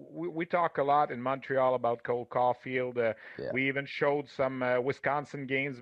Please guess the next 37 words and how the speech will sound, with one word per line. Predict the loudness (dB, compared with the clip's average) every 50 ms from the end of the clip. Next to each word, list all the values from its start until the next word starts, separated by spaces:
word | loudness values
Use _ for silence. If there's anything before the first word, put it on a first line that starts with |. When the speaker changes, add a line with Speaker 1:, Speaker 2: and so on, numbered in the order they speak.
| -8
Speaker 1:
uh, | -6 -2 -2 0
last | 2 2 2 2 0 -4 -8
weekend. | -8 -6 -4 -2 -2 -2 -2 -2
We're | -4 -4
gonna | -2 -2 -2 -2
do | -4 -4 -4 -2
it | -2 -2
again | -2 -2 0 0 0 -2 -2 -2
next | -4 -4 -4 -6 -8 -8
weekend | -8 -6 -4 -4 -4 -4 -4 -10
too. | -8 -8 -8 -8
So | -8 -8 -8 -6 -6
you're, | -6 -6 -8 -10 -12 -20 -20 -20 -20 -20 _ -14 -14 -14 -14 -14 _ -4
can | -2 -2 0
you | -2 -2
compare | 0 0 -2 0 0 2 2 4 4 4
a | 2
bit | 0 -2 -4 _ _ _ -6
with | 0 0 4 4
him | 4 2 2 -2 -6 -12 -14 _
because | -10 -6 0 0 2 2 2
of | 0 0
the | 0 -2
size, | -2 2 2 4 4 6 6 4 4 4 2 2 2
or | 2 4 4 4 4
it's | 2 0 -2 -8 -8 -6
just, | -6 -6 -2 0
like, | 0 0 0 0
a | -2 -2
different, | 0 -2 -2 0 -2 -4 -4 -4 -12 _ -4
uh, | 0 2 2 4 4 4 2 2 0 -2
style | -2 0 0 2 2 2
of | 0 -2 -2
player, | 0 0 2 2 0 0 -2
you | -2 -4
would | -6 -6
say? | -4 -4 -2 -2 -2 -4